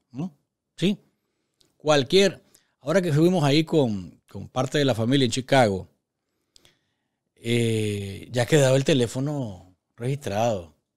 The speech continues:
Le llevamos nacatamales, le llevamos, eh, le llevamos moronga, le llevamos queso. Eh, y entonces,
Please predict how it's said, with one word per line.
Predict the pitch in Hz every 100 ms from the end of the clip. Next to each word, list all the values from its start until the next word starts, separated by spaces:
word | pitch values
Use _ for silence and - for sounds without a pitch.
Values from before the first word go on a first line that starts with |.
| _ _ _ _ _ _
Le | 117
llevamos | 117 117 110
nacatamales, | 107 101 95 95 104 117
le | 113
llevamos, | 98 98 98 101 98 92 90 _ _ _ _ _ _ _ _ _
eh, | 95 92 90 90 90 87 90 92 90 _ _ _ _
le | 101
llevamos | 98 101 101 87
moronga, | 92 117 117 107 104 - _ _ _ _ _ _ _
le | 107
llevamos | 101 98 92 -
queso. | - 127 - - 110 - _ _ _ _ _ _ _ _ _ _ _ _ _ _ _ _ _
Eh, | 104 101 98 95 92 90 85 82 _ _ _ _ _ _ _ _ _ _
y | 135
entonces, | 131 117 135 135 - 160 139